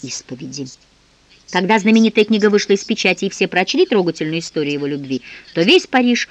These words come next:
устремился в знаменитый ботанический сад, где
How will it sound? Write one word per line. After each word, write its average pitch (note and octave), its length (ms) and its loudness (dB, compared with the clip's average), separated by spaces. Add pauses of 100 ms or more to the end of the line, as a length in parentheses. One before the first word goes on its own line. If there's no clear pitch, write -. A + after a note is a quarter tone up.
(140)
устремился F3+ 540 -2
в E3 40 -8
знаменитый E3 500 0
ботанический E3 720 -4 (160)
сад, - 380 -4 (720)
где C#3 420 -4